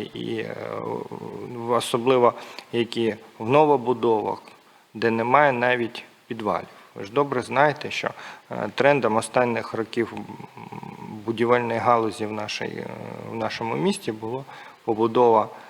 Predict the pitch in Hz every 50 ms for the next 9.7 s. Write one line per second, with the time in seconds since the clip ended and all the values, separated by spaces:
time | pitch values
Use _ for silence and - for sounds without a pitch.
0 | - _ _ - - - - - 58 58 58 58 57 57 - - - - - -
1 | 57 57 - 107 - - - - 120 120 143 165 175 170 - - - - - -
2 | _ _ _ _ _ _ _ _ - 113 113 - - - 143 131 117 - - -
3 | - - - _ _ _ _ _ _ _ _ _ _ _ _ _ _ _ _ _
4 | _ _ _ - 113 110 110 123 143 156 147 131 - - 117 107 117 127 131 131
5 | 127 123 - - - 117 117 117 117 110 - - - 101 104 107 - _ _ _
6 | - 101 - - 117 113 139 143 135 123 127 117 113 127 - - 120 117 - 127
7 | - - 147 139 - - 120 113 113 110 110 110 113 - 123 131 131 120 117 104
8 | - - - - - 107 120 113 - - - 120 117 117 117 113 - 113 - -
9 | 107 104 107 110 - - 120 120 113 - - 156 160 170